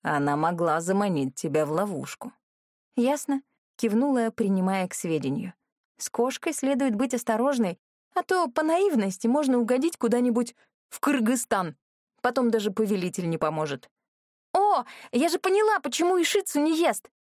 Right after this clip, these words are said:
воскликнула, хватая змея за рукав сюртука, и потащила за собой,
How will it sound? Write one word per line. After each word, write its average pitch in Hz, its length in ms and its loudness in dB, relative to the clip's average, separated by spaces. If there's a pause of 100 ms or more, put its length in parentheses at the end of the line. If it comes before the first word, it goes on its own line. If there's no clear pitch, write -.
(320)
воскликнула, 220 680 0
хватая 214 420 0
змея 220 300 2
за 202 120 0
рукав 202 300 -2
сюртука, 214 480 -2
и 220 80 -2
потащила 208 600 -2
за 202 140 0
собой, 214 460 0